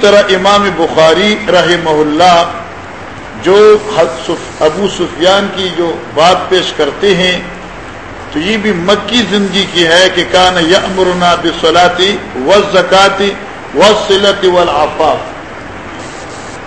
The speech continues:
جب ہرقل کے پاس گئے تھے نا، تو اس وقت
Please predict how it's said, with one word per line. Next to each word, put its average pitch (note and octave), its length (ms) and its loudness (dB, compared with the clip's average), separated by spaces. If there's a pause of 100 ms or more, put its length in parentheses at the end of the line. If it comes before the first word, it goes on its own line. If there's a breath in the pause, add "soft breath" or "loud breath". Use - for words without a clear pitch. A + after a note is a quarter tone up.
جب F#3+ 180 4 (840)
ہرقل A3 420 2 (100)
کے F#3+ 160 2
پاس F#3+ 220 4 (100)
گئے G#3 220 4
تھے A#3 120 0
نا، E3 160 0 (1120)
تو - 40 -6 (120)
اس A3+ 160 4
وقت G#3+ 260 2